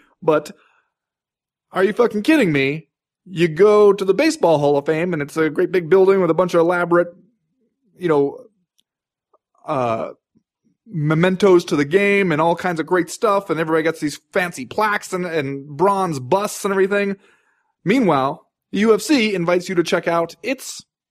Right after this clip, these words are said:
most famous heroes as you're going up or down the stairs looking for a vending machine to buy a Sprite.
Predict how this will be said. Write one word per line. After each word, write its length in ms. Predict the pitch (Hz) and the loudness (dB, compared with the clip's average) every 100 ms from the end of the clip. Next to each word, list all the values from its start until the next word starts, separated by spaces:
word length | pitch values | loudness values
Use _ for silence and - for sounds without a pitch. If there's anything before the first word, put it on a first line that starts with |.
| _ _ _ 156 | _ _ _ -2
most 280 | 160 151 | -2 -2
famous 340 | - 202 185 - | -2 0 -2 -2
heroes 600 | 214 175 147 143 139 - _ _ _ - | 2 4 4 4 0 -8 _ _ _ -6
as 160 | 143 | -4
you're 80 | 135 | -4
going 300 | 123 160 170 | 0 0 2
up 120 | 156 | 0
or 60 | 160 | -2
down 200 | 139 139 | -2 -4
the 60 | 120 | -6
stairs 640 | - 113 113 110 - - _ _ _ _ | -4 -2 -2 -6 -10 -16 _ _ _ _
looking 280 | 147 135 127 | -6 -4 -4
for 360 | 117 135 123 123 | -2 0 2 0
a 100 | 127 | -2
vending 300 | 120 123 117 | -2 -4 -6
machine 280 | 110 131 113 | -6 -6 -6
to 60 | |
buy 160 | 110 110 | -6 -8
a 80 | 104 | -10
Sprite. 400 | - 82 82 | -10 -10 -10